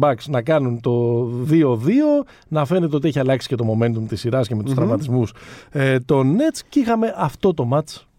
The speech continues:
Speaker 1: ε, που είδαμε πριν από λίγες ώρες.
Speaker 2: Ναι.
Speaker 1: Το μεγαλ-, το... Το μεγαλύτερο match της καριέρας του Kevin Durant,
Speaker 2: Ναι, ναι,
Speaker 1: μπορούμε
Speaker 2: ναι.
Speaker 1: να το πούμε, να το
Speaker 2: Ξεκάθαρα,
Speaker 1: πούμε.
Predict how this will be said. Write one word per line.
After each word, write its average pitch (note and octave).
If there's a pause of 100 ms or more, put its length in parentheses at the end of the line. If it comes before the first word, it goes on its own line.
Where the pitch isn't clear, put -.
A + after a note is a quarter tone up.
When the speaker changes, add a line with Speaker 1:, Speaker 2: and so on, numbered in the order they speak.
(140)
Speaker 1:
ε, C3+ (100)
που G#2+
είδαμε A#2
πριν B2
από A2+
λίγες G#2
ώρες. F2+
Speaker 2:
Ναι. A2 (240)
Speaker 1:
Το E3+
μεγαλ-, D3+
το... C#3+ (420)
Το D#3
μεγαλύτερο E3
match F#3+
της E3+
καριέρας F#3+
του F#3+
Kevin F#3
Durant, F#3
Speaker 2:
Ναι, F3+
ναι, F#3
Speaker 1:
μπορούμε C#3
Speaker 2:
ναι. D3
Speaker 1:
να D#3
το D#3+
πούμε, D3
να C3
το D3
Speaker 2:
Ξεκάθαρα, C#3+
Speaker 1:
πούμε. F2+